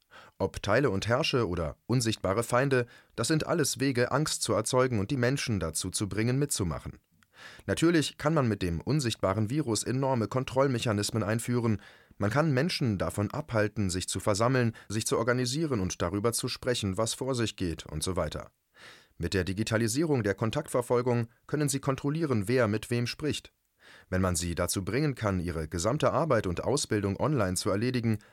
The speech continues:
kann man buchstäblich alles mithören, was sie sagen. Wenn eine Zentralbank eine digitale Währung einführt, haben sie die Möglichkeit, ihr Geld an- und auszuschalten. Wenn sie sich also nicht benehmen, war's das.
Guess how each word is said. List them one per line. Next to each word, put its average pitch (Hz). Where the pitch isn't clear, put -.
kann 135
man 147
buchstäblich 127
alles 123
mithören, 90
was 87
sie 101
sagen. 78
Wenn 98
eine 101
Zentralbank 110
eine 85
digitale 113
Währung 123
einführt, 135
haben 135
sie 135
die 156
Möglichkeit, 135
ihr 143
Geld 135
an- 143
und -
auszuschalten. -
Wenn 135
sie 107
sich 98
also 92
nicht 95
benehmen, 107
war's 143
das. -